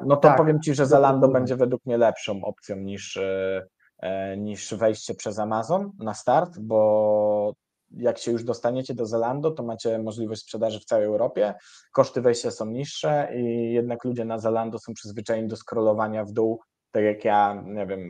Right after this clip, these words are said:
Speaker 1: bo ja dużo tam kupuję, to potrafię prześledzić dziesięć tysięcy artykułów w swojej kategorii, zanim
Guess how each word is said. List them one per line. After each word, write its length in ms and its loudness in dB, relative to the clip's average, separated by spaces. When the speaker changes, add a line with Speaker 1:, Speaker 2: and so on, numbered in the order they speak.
Speaker 1:
bo 100 -4
ja 100 0
dużo 240 -8
tam 140 -10
kupuję, 460 -2
to 800 4
potrafię 400 0
prześledzić 500 -4
dziesięć 300 -10
tysięcy 400 -6
artykułów 460 -4
w 40 -20
swojej 240 -6
kategorii, 500 -4
zanim 480 -8